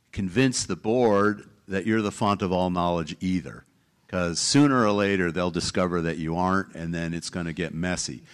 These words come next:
So it's a two-way street, um, and that's very important. I think,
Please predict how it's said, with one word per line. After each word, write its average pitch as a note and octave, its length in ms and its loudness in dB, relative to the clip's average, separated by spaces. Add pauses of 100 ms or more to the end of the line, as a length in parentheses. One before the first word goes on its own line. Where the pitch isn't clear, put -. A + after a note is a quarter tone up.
(340)
So B2+ 320 4
it's A#2+ 160 0
a A2+ 60 -2
two-way C3+ 420 4
street, F2+ 480 0 (460)
um, G2 680 2 (720)
and G#2 180 -2
that's A#2 200 0
very A2 320 0
important. F2 680 -6 (360)
I B2 140 0
think, F3+ 560 -4